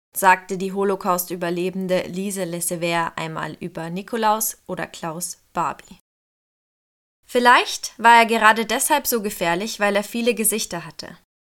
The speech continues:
Auf der einen Seite ein liebevoller Familienvater, auf der anderen skrupelloser Gestapo-Chef, der für den Tod von tausenden Menschen verantwortlich war. In den Wirren des Zweiten Weltkriegs und der Nachkriegszeit nutzte Barbie seine Position,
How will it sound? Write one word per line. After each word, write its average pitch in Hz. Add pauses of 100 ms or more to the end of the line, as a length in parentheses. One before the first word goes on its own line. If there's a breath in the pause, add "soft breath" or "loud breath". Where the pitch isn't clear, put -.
(140)
Auf 202
der -
einen 285
Seite 180
ein 196
liebevoller 214
Familienvater, 262
auf 226
der -
anderen 226
skrupelloser 202
Gestapo-Chef, - (640)
der 202
für 220
den 202
Tod 294 (180 soft breath)
von 190
tausenden 208
Menschen 170
verantwortlich 165
war. - (800)
In 233
den 254
Wirren 330
des -
Zweiten 233
Weltkriegs 175
und 202
der 190
Nachkriegszeit 185
nutzte 277
Barbie 196
seine 196
Position, 170